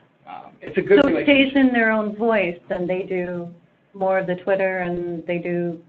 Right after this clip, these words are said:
Speaker 2: those daily communications?
Speaker 1: Yep, they do a lot of daily communications. We put together, I'll, I'll show you how, how that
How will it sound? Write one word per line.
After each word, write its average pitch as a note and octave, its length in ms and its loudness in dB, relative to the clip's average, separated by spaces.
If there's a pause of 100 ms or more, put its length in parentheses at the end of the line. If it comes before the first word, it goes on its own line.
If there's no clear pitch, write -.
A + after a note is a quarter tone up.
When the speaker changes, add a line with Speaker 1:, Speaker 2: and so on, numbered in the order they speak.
(180)
Speaker 2:
those E3+ 300 -4
daily F3 260 -2
communications? A3 840 -8 (340)
Speaker 1:
Yep, F3+ 180 0
they C#3+ 100 4
do C3+ 180 2
a - 20 2
lot G2 260 -2
of G2 80 -8
daily G2 360 -10
communications. F#2 720 -16
We G#2 60 -10
put B2+ 220 -8
together, A2 300 -4
I'll, C#3 220 0
I'll E3+ 200 -2
show A3+ 100 2
you B2 120 2
how, A#2 280 2
how A#2+ 220 0
that G2+ 260 -4